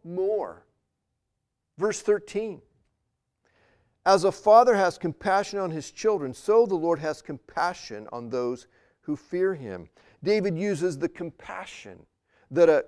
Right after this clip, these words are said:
kind and loving father has for his beloved child to illustrate the kind of compassion that the Lord has for his children. In verse fourteen, "For he knows how we are formed. He remembers that we are dust.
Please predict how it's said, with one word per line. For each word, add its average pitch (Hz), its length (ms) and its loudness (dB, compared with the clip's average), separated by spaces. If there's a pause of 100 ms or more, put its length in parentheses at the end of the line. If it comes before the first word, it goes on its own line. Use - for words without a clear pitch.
(120)
kind 175 420 -4
and 139 120 -4
loving 151 320 0
father 170 460 0
has 123 240 -4
for 127 160 -8
his 123 240 -10 (300)
beloved 151 440 2
child 139 680 -6 (280)
to 175 140 -8 (140)
illustrate 165 580 -4
the 131 80 -18
kind 151 280 -6
of 135 120 -10
compassion 165 800 -4
that 131 140 -10
the 147 80 -12
Lord 139 240 -6
has 135 200 -10
for 165 160 -16
his 190 220 -12
children. - 480 -20 (1160)
In 139 140 -8
verse 175 220 -2
fourteen, 123 560 -4 (420)
"For 190 200 2
he 233 280 -8
knows 220 580 -2 (140)
how 143 200 -2
we 151 120 0
are 160 80 0
formed. 165 560 -8 (400)
He 175 100 -8
remembers 175 540 -2
that 127 120 -4
we 139 120 0
are 139 80 -2
dust. 147 720 -6